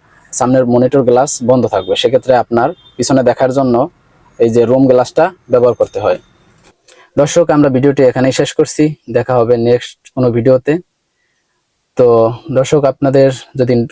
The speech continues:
কোনো কিছু জানার থাকে, তাহলে অবশ্যই কমেন্ট করে জানিয়ে দিতে পারেন,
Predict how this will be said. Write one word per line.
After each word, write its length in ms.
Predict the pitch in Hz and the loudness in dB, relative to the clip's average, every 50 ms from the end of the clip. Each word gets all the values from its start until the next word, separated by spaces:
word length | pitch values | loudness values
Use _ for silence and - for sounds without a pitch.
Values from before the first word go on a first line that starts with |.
| _ | _
কোনো 140 | - 127 120 | -6 -4 -4
কিছু 180 | 113 - 127 117 | -2 -2 -2 -2
জানার 280 | 104 113 113 120 123 | 0 0 0 0 -2
থাকে, 280 | 120 131 123 - - 123 | -2 -2 -4 -2 -2 -2
তাহলে 240 | - 113 113 113 110 | 0 0 0 0 0
অবশ্যই 420 | 107 110 120 - - - 123 120 | 0 0 -2 -4 -2 -2 -2 -2
কমেন্ট 340 | - - 113 113 117 117 113 | -2 -2 -2 -2 -2 -2 -2
করে 180 | - 113 117 107 | -2 -2 -2 -2
জানিয়ে 240 | 117 110 113 117 | 0 -2 -2 -2
দিতে 200 | 110 123 117 123 | -2 -2 -2 -2
পারেন, 260 | 120 123 117 120 139 | -2 -2 -2 -2 -4